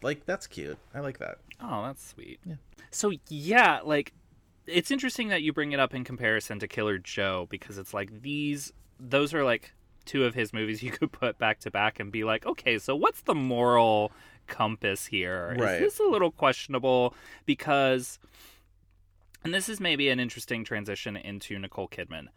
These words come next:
Speaker 2: because there's an element to what is happening on screen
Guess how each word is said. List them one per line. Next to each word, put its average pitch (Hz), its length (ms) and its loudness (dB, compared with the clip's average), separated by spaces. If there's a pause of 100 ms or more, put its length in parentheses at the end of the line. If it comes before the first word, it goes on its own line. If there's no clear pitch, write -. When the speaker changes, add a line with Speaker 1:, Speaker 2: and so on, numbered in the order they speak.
(140)
Speaker 2:
because 110 840 0 (280)
there's 139 280 4
an 156 140 0 (100)
element 220 560 0
to 156 240 -4
what 127 420 2
is 127 180 -4
happening 143 760 -6
on 120 240 -2
screen 107 800 -4